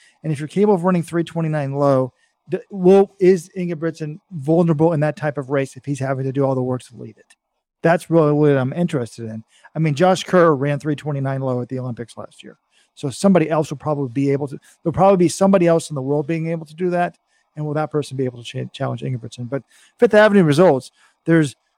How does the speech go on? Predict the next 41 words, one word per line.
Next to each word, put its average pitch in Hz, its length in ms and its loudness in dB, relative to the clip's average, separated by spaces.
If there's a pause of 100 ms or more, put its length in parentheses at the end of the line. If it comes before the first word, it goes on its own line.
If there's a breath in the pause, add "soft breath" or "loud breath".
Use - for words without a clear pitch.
(120)
basically 208 500 0
ten 185 440 2
guys 131 560 0 (320)
within 160 480 0
two 208 180 -4
seconds 160 400 -2
of 127 120 -8
the 131 80 -6
win. 120 260 -10
I 127 40 -10
mean, 127 120 -6
Josh 165 240 0
Kerr 151 200 -2
ran 139 180 -2
three 170 220 -6
fifty-one 139 480 -6
seven, 123 360 -6
so 120 140 -10
he's 120 160 -10
two 180 180 -6
point 156 340 -4
one 147 220 -2
seconds 131 440 -6
off 120 280 -8 (380)
the 131 80 -6
win. 120 320 -6 (680)
Whereas 160 180 2
on 170 80 2
the 160 60 0
women's 175 340 2
race, 123 460 -2 (300)
I 143 100 -8
know 147 120 -4
it's 131 100 -10
a 135 60 -10
course 127 260 -6
record 117 240 -8
and 120 100 -6
they 117 60 -6
ran 117 140 -6
faster, 123 440 -10